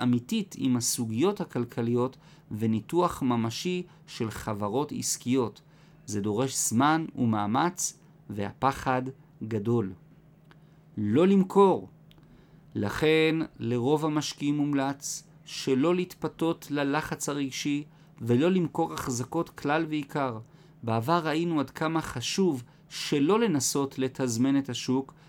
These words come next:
ואת ההפסדים המצטברים של מי שמנסה לברוח מהשוק בירידות ולחזור לפני העליות שיבואו בהמשך. אל תתפתו לח-, לחלום ושברו.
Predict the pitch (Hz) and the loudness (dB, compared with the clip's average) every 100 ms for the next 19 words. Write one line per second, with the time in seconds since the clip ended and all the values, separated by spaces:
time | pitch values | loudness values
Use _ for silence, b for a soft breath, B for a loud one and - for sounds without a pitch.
0 | B 113 117 113 104 104 - 107 139 175 | B -2 0 0 -4 -4 -4 -2 0 0
1 | 156 143 - 139 143 160 160 135 127 139 | 0 -2 -2 -4 -2 -2 -2 0 0 0
2 | - 131 123 120 - 160 147 107 107 156 | 0 0 0 0 0 0 -2 -2 0 0
3 | 185 - 135 123 - 151 165 B B B | 0 -2 -2 -2 0 0 0 B B B
4 | 127 123 120 117 175 220 214 B B - | 0 2 2 2 2 2 -2 B B -8
5 | 117 117 117 110 123 170 165 123 - 143 | -2 -2 -2 -2 0 2 0 -2 0 0
6 | 151 143 120 117 127 139 - B - - | 0 -2 0 2 2 0 -4 B -14 -4
7 | 123 117 107 135 120 110 107 - 110 - | 2 2 4 2 2 0 -2 -4 -8 -8
8 | - B B B B - 127 143 - 151 | -16 B B B B 0 0 0 -4 -8
9 | - - 151 - 143 147 135 - 120 120 | -8 -8 -8 -2 0 0 0 -4 -4 -4
10 | - 117 120 151 143 135 - 120 120 143 | -2 0 2 2 0 -4 -4 -2 0 0